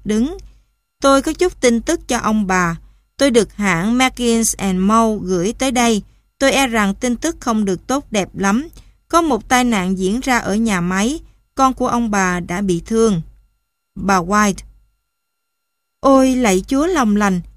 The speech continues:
con yêu của tôi, nó bị thương có nặng không vậy?" Người lạ mặt, "Rất, rất nặng, nhưng cậu ấy không phải đau đớn gì,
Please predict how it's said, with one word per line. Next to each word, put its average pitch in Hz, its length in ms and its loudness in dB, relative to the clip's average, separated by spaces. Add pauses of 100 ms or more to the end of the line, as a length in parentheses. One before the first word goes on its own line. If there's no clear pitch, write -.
con 294 160 -2
yêu 277 200 2
của 294 180 -4
tôi, 254 400 0 (240)
nó 349 80 2
bị 277 160 2
thương 285 240 0
có 330 120 -2
nặng 226 340 0
không 285 240 -4
vậy?" 202 260 0 (880)
Người 202 280 2
lạ 185 220 0
mặt, 185 260 -2 (640)
"Rất, 285 200 0 (240)
rất 277 340 -4
nặng, 180 340 -2 (600)
nhưng 262 280 2
cậu 190 180 0
ấy 226 240 2
không 254 200 -4
phải 226 180 -4
đau 220 240 -2
đớn 233 360 -2
gì, 180 260 0